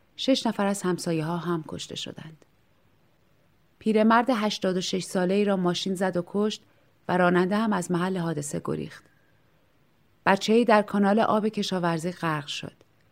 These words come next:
یک قایق ماهیگیری در آب واژگون شد و بهمن چند کوهنورد را ناپدید کرد.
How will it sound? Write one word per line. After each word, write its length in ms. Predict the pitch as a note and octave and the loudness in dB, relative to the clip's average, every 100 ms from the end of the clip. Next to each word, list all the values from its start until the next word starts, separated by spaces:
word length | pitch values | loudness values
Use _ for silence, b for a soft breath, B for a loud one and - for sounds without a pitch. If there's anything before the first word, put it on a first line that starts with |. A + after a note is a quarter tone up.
| _ _ _ _ _ _ | _ _ _ _ _ _
یک 280 | F3+ A3+ A3+ | 4 4 4
قایق 300 | - G3 G3+ | 4 4 6
ماهیگیری 640 | G#3+ G#3 F#3 F#3+ E3 E3+ G3 | 4 2 2 0 2 2 2
در 240 | F#3 F#3 | 2 0
آب 240 | - F#3 F3+ | 0 0 0
واژگون 400 | F3+ E3 - F3+ | 0 0 -2 -6
شد 300 | F#3 G#3+ G#3 b b b b _ | -2 -2 -4 b b b b _
و 100 | F3+ | 2
بهمن 380 | F3+ F#3+ G3 A3 | 6 4 4 0
چند 420 | G#3+ G#3+ A3+ A#3 | 0 0 2 0
کوهنورد 720 | - G3+ E3 F3 F3 E3+ F3 | 0 -2 0 0 2 2 0
را 100 | E3+ | -2
ناپدید 540 | E3+ E3 D3 C#3+ C#3+ C#3+ | 0 -2 -4 -6 -6 -8
کرد. 260 | C#3+ - | -10 -12